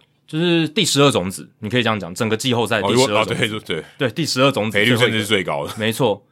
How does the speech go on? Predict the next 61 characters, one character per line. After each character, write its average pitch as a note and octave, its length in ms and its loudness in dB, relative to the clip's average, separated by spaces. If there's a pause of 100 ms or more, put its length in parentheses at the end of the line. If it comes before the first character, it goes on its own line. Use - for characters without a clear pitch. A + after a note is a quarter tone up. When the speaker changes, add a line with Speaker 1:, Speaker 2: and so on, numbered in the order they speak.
(240)
Speaker 1:
所 A#3+ 120 2
以 C#4 60 4
我 A3 140 2
觉 G#3+ 160 2
得 A#3 40 -4 (200)
就 C4 160 2
很 A3+ 100 4
好 F#3+ 120 4
玩 A2+ 140 4
嘛， A#2 140 -2
你 C#3 80 -6
看 A3+ 160 0
一 A#3+ 60 -4
边 A3+ 180 0
的 G#3 60 0
签 G3 180 -2
表 E3+ 180 2
是， C#3+ 300 -8 (380)
呃， B2+ 160 -6
就 E3 160 -6
是 D3 80 -6
算 D3 240 0
比 G2 100 -12
较 C#3 240 2
大 C3+ 100 0
家 B2+ 140 -2
预 D3+ 140 -6
期 G2+ 120 -8
之 G2 140 -10
内， G#2+ 100 -4
太 B2+ 140 -4
空 A#2+ 120 -2
人 G#2+ 60 -4
最 A2+ 140 0
强 - 240 -8
嘛， C2+ 120 -14 (200)
然 F#2 100 -10
后 A2 120 0
他 A#2 80 0
最 A#2 120 -2
后 A2+ 80 2
杀， A2 200 0
Speaker 2:
哦。 - 20 -2
Speaker 1:
杀 A2+ 160 2
进 A2+ 140 -4
世 A2+ 100 -8
界 G#2 80 -4
大 G2 160 -4
赛。 G2 140 -8
Speaker 2:
也 F#2 100 0
合 A2 220 4
理 A2+ 180 0
啦。 C#2 240 -6
Speaker 1:
对， C#3 180 2
然 B2+ 120 2
后 G3 40 2
国 D#3 200 2
联 D#3 120 4
这 D#3+ 140 0
边 D3+ 180 0
是 C3+ 280 -6